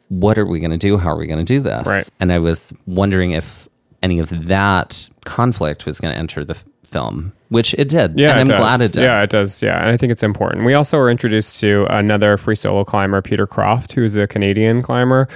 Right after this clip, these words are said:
Speaker 2: His words and advice really weigh on Alex a lot because he talks to him about, like,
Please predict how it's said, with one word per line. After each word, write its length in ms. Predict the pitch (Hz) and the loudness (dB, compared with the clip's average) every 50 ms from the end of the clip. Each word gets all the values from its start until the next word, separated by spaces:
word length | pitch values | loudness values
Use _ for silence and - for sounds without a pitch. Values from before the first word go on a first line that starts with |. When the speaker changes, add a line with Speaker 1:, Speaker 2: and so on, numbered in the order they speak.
| - - _ - | -20 -20 _ -4
Speaker 2:
His 320 | 120 120 117 117 107 101 104 | 0 4 4 4 4 2 -2
words 720 | 104 101 101 98 98 101 104 110 113 113 - - - - - | 0 2 2 4 4 4 4 2 0 -2 -8 -8 -8 -6 -4
and 420 | 113 101 98 95 95 98 98 107 - - | -2 0 0 2 0 -2 -2 -4 -4 -4
advice 500 | 117 110 101 107 98 92 107 104 - - | -4 -4 0 0 0 2 2 0 -2 -4
really 220 | 104 98 98 98 | -2 0 0 2
weigh 200 | 95 95 95 95 | 2 2 2 2
on 160 | 95 95 92 | 2 2 0
Alex 600 | 90 90 95 104 131 139 - - - - - - - - | 0 0 0 0 -2 -2 -4 -8 -10 -10 -12 -14 -10 -4
a 60 | 123 | -2
lot 480 | 120 120 123 131 151 170 - - - 113 | 2 2 2 2 2 0 -4 -6 -4 -4
because 460 | 117 107 - 113 107 104 104 - - | -4 0 2 2 2 2 0 -4 -4
he 120 | - 113 | -2 -4
talks 340 | 107 - - 101 104 - - - | -4 -2 -2 -2 -2 -2 -4 -6
to 80 | 113 | -4
him 180 | 104 104 104 101 | -2 -2 0 0
about, 440 | 98 92 - 95 95 92 - - - | 0 0 0 -2 0 0 -2 -2 -2
like, 200 | 98 92 - - | -4 -4 -4 -8